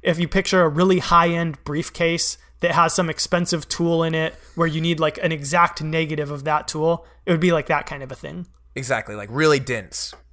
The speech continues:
Speaker 1: Yeah. So I did that, and then, um, Rockler has this stuff called, <sighs> I forget what, sh-, like, sh-, Lock-A-Line or Shelf Lock-A-Line. It's
Speaker 2: Hmm.
Speaker 1: basically a modular system for organizing drawers.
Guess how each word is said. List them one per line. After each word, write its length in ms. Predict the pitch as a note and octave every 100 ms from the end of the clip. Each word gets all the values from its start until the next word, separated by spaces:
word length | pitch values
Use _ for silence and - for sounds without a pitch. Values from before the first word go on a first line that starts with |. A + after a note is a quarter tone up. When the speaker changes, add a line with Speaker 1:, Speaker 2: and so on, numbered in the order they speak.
| -
Speaker 1:
Yeah. 260 | F3 E3 C3 - - - - _
So 400 | - F#3 F3 E3+
I 100 | E3
did 160 | D#3
that, 340 | D#3+ G3+ G3+ F#3+
and 100 | F3
then, 260 | F3+ F3 F3+
um, 340 | E3+ D#3 D3+
Rockler 460 | F3+ G3+ G#3 G#3 F3+
has 260 | F#3 F3+
this 140 | F3 -
stuff 360 | - F3+ -
called, 640 | - E3+ E3 D#3 D3+ D3 D3+ - _ _ - _ - -
<sighs> 0 | - - -
I 80 | -
forget 240 | C#3 F3 F3
what, 220 | D#3+ G3+
sh-, 200 | - -
like, 180 | E3 -
sh-, 320 | - - -
Lock-A-Line 840 | F3+ D#3 D#3+ - - B3 B3 C4 F#3
or 60 |
Shelf 400 | C3 - E3+ F#3
Lock-A-Line. 800 | G#3 G#3 G#3+ G#3+ G#3+ G#3+ A3 G#3+ - - -
It's 120 | G#3
Speaker 2:
Hmm. 60 | B3
Speaker 1:
basically 320 | A#3+ C4 A3+
a 60 | F3+
modular 840 | D#3+ D#3+ F3+ F3+ F3 E3+ D#3+ D3+ - - _ _
system 520 | - F#3+ F3+ F#3+ E3+
for 160 | E3+ E3+
organizing 600 | D#3+ E3 E3+ E3+ E3+ D3+
drawers. 600 | D3 C#3+ D#3 F3+ F3